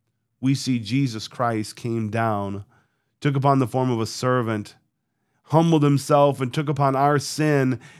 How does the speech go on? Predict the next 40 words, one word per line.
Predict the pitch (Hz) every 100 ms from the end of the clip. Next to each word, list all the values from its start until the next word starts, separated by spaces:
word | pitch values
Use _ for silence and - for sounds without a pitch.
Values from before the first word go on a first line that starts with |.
| _ _
taking | 165 151 170
upon | 156 135 143 143 - 131
him | 139 156 170 147 135
the | 139
iniquity | 135 135 165 170 143 127 123 120 - - -
of | 160 156
us | 143
all. | 143 151 143
He | 139 160
not | 165 165 160
only | 156 170 160
gave | 139 123 156 165
himself | 151 143 151 139 123
for | - 156
us, | 147 139
but | 123 139
he |
had | 135 120
purchased | - - 175 180 151 143 - - - _
eternal | 156 143 - 170 175
redemption | 156 135 139 160 165 - 139
for | - 160 160
us | 151 139 - - -
with | - 160 180 151
his | - 147 127
blood. | 117 127 131 107 95 90 95 _ _ _ _ _ _ _ _ _ -
We | 120
know | 110 117 143
that | 123
without | - 117 110
the | 110
shedding | - 117 113
of | 101
blood, | 104 110 107
there | 104 104
is | 113 110
no | 110
remission | 101 101 107 104 104
of | 92
sin. | - 120 135 117